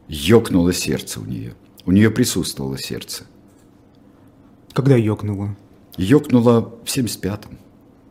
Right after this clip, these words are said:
Speaker 2: То есть она что-то
Speaker 1: Да.
Speaker 2: почувствовала, что-то не так?
Speaker 1: И потом как-то она сначала появилась там году в семьдесят шестом, а, она, по-моему, она появилась даже на людях,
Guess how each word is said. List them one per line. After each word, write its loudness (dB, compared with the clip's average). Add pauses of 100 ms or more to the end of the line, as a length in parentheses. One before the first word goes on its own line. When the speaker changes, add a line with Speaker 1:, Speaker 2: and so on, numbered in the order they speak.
(380)
Speaker 2:
То 0
есть -2
она 6
что-то 2
Speaker 1:
Да. 2
Speaker 2:
почувствовала, 0
что-то -4
не 2
так? -8 (400)
Speaker 1:
И 8
потом 6
как-то 2
она 6
сначала 0
появилась 2
там -2
году 2
в -4
семьдесят -2
шестом, 2 (440)
а, 2
она, 2
по-моему, 2
она 4
появилась 2
даже -4
на 2
людях, -2